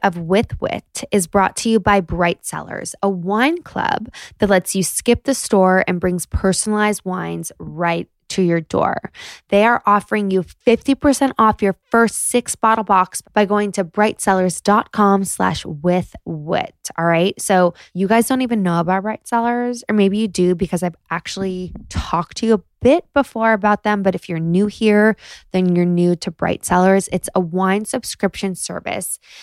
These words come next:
that helps you find wines you love without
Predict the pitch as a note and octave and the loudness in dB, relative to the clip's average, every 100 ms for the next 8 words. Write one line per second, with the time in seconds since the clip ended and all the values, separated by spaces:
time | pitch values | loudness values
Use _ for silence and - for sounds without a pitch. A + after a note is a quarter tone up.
0 | - F#3 F#3 - F#3+ - G3+ - G3 G3 | -12 -6 -6 -6 -8 -10 -12 -6 -6 -4
1 | G3+ F#3+ F#3 F3+ E3 F3+ E3 F3 F#3 F3+ | -8 -8 -8 -8 -8 -8 -8 -4 -4 -4
2 | F#3+ - - F#3 G3+ - | -8 -8 -6 -4 -4 -6